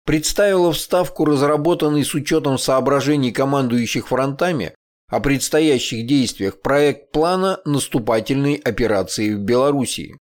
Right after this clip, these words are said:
Двадцать второго, двадцать третьего мая в Ставке состоялось совещание,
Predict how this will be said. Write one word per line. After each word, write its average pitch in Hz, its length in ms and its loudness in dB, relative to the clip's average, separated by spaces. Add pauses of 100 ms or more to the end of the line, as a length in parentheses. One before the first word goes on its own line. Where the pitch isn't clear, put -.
(580)
Двадцать 160 500 0
второго, 151 460 2
двадцать 131 500 -2
третьего 139 400 2
мая 143 320 0
в - 60 -8
Ставке - 420 -2
состоялось 139 680 0
совещание, 127 760 -2